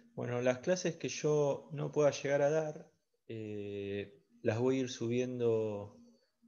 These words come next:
al campus, ¿eh? Así ustedes también pueden disponer, eh,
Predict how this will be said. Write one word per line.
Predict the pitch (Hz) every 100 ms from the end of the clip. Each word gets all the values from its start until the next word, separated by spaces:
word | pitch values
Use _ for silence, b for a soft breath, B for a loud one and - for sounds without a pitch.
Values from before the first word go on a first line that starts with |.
| _
al | 107 107
campus, | - 101 95 98 - - _ -
¿eh? | 113 123 147 110
Así | 101 -
ustedes | 110 117 113 110
también | 110 110 113
pueden | 110 113 110
disponer, | 107 104 - 107 110 110 117 _ _ b b _ -
eh, | 92 87 90 90